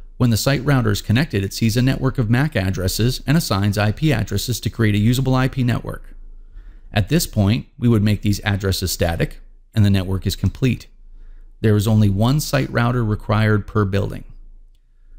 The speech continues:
We then connect from Ethernet port two of the JACE to the site router. Note that the JACE could also be replaced by our bacnet gateway to connect to any native bacnet building automation system.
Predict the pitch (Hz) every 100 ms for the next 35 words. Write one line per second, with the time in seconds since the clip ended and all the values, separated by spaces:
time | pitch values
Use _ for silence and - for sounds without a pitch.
0 | - - - - - - _ _ - -
1 | 117 107 127 180 139 98 95 110 104 135
2 | 135 120 104 - 104 - 131 107 95 85
3 | 104 110 - 113 - 147 135 101 98 -
4 | - - - - - - - _ _ -
5 | - - - - 107 113 131 - 120 101
6 | 113 117 - 113 127 - 127 101 98 104
7 | 107 107 - 101 101 98 107 123 - 101
8 | - 151 147 101 98 95 110 101 - -
9 | 147 131 101 98 98 104 98 107 101 123
10 | 113 107 104 104 120 131 110 - 85 -
11 | 90